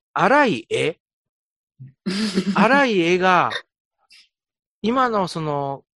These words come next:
Speaker 1: テレビシリーズの絵にこう、置き換えられているんです。今のあの方の絵って、洗練されてて、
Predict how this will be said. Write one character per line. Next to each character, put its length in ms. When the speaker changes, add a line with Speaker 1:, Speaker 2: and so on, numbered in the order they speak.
Speaker 1:
テ 100
レ 80
ビ 160
シ 160
リ 180
ー 20
ズ 120
の 320
絵 100
に 140
こ 380
う、 20
置 260
き 20
換 180
え 40
ら 120
れ 120
て 160
い 100
る 80
ん 60
で 40
す。 100
今 220
の 240
あ 100
の 120
方 260
の 160
絵 60
っ 40
て、 380
洗 380
練 260
さ 160
れ 100
て 160
て、 400